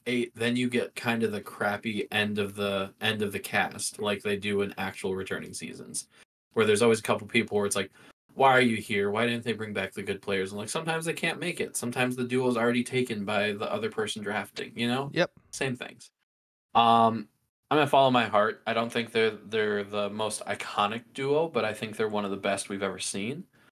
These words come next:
Speaker 1: I'm gonna go with Danielle and Jason
Speaker 2: Oh,
Speaker 1: from
Speaker 2: that's a
Speaker 1: season
Speaker 2: good one.
Speaker 1: three.
Speaker 2: That's a good one. Yeah.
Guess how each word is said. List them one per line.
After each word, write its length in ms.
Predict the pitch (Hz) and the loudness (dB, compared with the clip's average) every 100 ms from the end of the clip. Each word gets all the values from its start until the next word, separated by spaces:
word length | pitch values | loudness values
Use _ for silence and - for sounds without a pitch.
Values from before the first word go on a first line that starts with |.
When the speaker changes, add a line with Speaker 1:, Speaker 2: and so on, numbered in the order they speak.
| _ _ _ - | _ _ _ -8
Speaker 1:
I'm 80 | 117 | -2
gonna 180 | 123 123 | 0 2
go 160 | 127 | 2
with 180 | 123 120 | 2 0
Danielle 440 | - 117 120 120 117 | -2 -2 0 0 -2
and 120 | 104 | -4
Jason 500 | 104 101 107 - - - - - - | -4 -4 -4 -10 -12 -20 -20 -16 -6
Speaker 2:
Oh, 360 | 123 123 127 123 | 0 2 2 2
Speaker 1:
from 60 | |
Speaker 2:
that's 140 | 120 110 | 0 -2
a 20 | |
Speaker 1:
season 140 | 127 | 0
Speaker 2:
good 120 | 127 123 | 2 2
one. 160 | 127 127 | 2 -2
Speaker 1:
three. 60 | - - | -12 -6
Speaker 2:
That's 260 | 117 120 - | 0 0 0
a 40 | |
good 180 | 139 147 | 0 2
one. 280 | 147 127 143 _ - | 2 0 -4 _ -6
Yeah. 200 | - 117 | 0 0